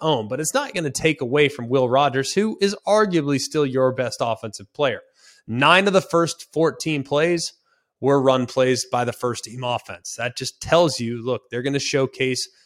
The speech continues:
a new balanced attack. But to take the ball out of Will Rogers' hands would probably be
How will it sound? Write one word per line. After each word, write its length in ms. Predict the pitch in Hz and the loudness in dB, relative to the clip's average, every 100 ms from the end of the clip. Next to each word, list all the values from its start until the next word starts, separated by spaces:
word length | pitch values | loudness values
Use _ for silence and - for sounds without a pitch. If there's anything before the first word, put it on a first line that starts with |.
| _ | _
a 100 | - | -6
new 520 | 117 117 135 156 180 185 - _ | -2 2 4 6 4 0 -8 _
balanced 580 | 117 110 135 147 156 - | -4 2 4 4 0 -2
attack. 560 | 151 - 147 113 92 - _ _ _ - 127 - | -6 -2 0 0 -4 -12 _ _ _ -14 -14 4
But 560 | 233 220 147 - - - | 8 10 8 4 -6 -10
to 80 | 139 | -4
take 300 | - 185 180 | 2 2 4
the 80 | |
ball 400 | 139 110 156 175 | 2 6 8 10
out 120 | 190 185 | 8 8
of 100 | 160 | 6
Will 220 | 170 165 | 4 6
Rogers' 420 | 156 147 135 117 | 4 2 -2 -2
hands 640 | - 214 180 139 135 - - _ _ _ - | 2 4 6 4 2 -4 -8 _ _ _ -4
would 240 | 139 - | -4 -4
probably 480 | - 151 139 127 131 | -2 0 0 -2 -4
be 560 | 120 139 131 127 123 | -2 -2 0 0 -2